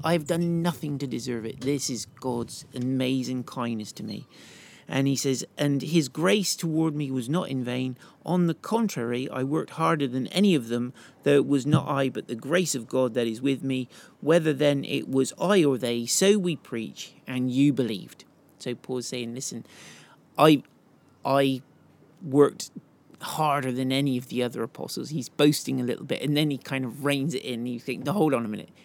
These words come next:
Actually, even that was God's grace, even the ability." So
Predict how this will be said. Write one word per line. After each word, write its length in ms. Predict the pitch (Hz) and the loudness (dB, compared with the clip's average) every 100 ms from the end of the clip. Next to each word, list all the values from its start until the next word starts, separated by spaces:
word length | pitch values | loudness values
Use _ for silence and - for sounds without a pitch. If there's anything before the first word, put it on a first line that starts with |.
| - | -12
Actually, 500 | - 139 156 143 127 - | -8 -6 -6 -4 -4 4
even 400 | 202 170 156 143 | 6 6 4 2
that 240 | 123 101 - _ | 0 -2 -12 _
was 180 | 131 117 | -2 -2
God's 320 | - 101 92 | -2 -4 -6
grace, 480 | - 110 95 - - - | -10 -10 -10 -12 -10 2
even 340 | 185 180 170 | 4 6 4
the 120 | 156 | 2
ability." 500 | 135 143 139 - 127 - - - | 2 2 0 -4 -10 -12 -16 0
So 260 | 160 151 | 4 4